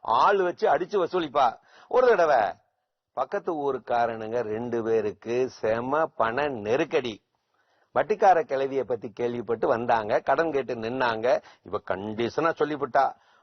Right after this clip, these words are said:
"நூறு ரூபாய் கடனுக்கு மாசம் நாற்பது ரூபாய் வட்டி. மொத மாச வட்டி பணத்தை எடுத்துக்கிட்டு தான் ரூபாயே தருவேன்." ஆமா, சொல்லிவிட்டேன். சொல்லிவிட்டு கராரா நின்னா.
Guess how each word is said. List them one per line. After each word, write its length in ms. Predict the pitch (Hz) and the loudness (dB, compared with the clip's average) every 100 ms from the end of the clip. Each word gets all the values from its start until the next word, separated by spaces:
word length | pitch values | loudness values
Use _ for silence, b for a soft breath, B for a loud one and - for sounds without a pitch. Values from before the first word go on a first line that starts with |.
| b | b
"நூறு 560 | - 104 120 151 175 170 | -14 -6 0 4 4 4
ரூபாய் 520 | 160 160 165 160 160 - | 4 4 6 4 2 0
கடனுக்கு 560 | 139 143 139 127 151 | 0 0 -2 -6 -4
மாசம் 580 | 151 113 117 139 - 143 | -2 0 2 2 0 -4
நாற்பது 560 | 110 107 123 - 123 117 | -2 0 0 0 -2 0
ரூபாய் 200 | 110 117 | 0 0
வட்டி. 380 | 95 85 95 - _ _ _ _ _ _ _ - | -2 -6 -10 -10 _ _ _ _ _ _ _ -14
மொத 460 | 98 101 120 147 160 | -2 0 2 2 2
மாச 420 | 151 143 135 139 | 2 0 0 2
வட்டி 260 | 127 117 | 2 -2
பணத்தை 540 | 127 131 127 113 135 123 | -4 -2 -2 0 0 0
எடுத்துக்கிட்டு 380 | 123 123 131 127 | 0 -2 -2 0
தான் 300 | 139 139 113 | 0 -2 -2
ரூபாயே 600 | 107 113 131 127 131 147 | -2 2 4 4 0 -2
தருவேன்." 540 | 120 120 139 123 120 - _ - | 2 2 2 -4 -6 -14 _ -2
ஆமா, 180 | 165 165 | 0 2
சொல்லிவிட்டேன். 500 | 147 139 120 95 87 _ _ _ _ _ | 0 -2 -4 -4 -6 _ _ _ _ _
சொல்லிவிட்டு 440 | 196 220 175 - | -4 -2 -4 2
கராரா 340 | 123 127 135 135 | 4 6 6 4
நின்னா. 480 | 120 120 113 107 | 0 -4 -2 -2